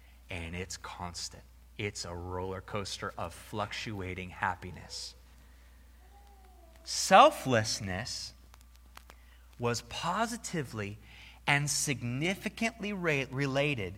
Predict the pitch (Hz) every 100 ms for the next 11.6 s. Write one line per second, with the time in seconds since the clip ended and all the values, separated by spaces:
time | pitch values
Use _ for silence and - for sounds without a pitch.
0 | - - - - - - 147 143 - 117
1 | 104 - - - 143 143 160 156 - -
2 | 107 104 113 107 107 107 104 110 - 113
3 | 92 98 87 87 - - - - - -
4 | - - - - - - - - - -
5 | 143 147 208 214 226 226 233 117 113 123
6 | 175 196 - 233 233 135 98 - - 131
7 | 151 - 135 156 196 214 175 120 - -
8 | - - - 131 - - 175 143 143 143
9 | 131 143 185 - 233 262 185 113 - -
10 | - - - - - - - - - 165
11 | 131 135 123 - 123 107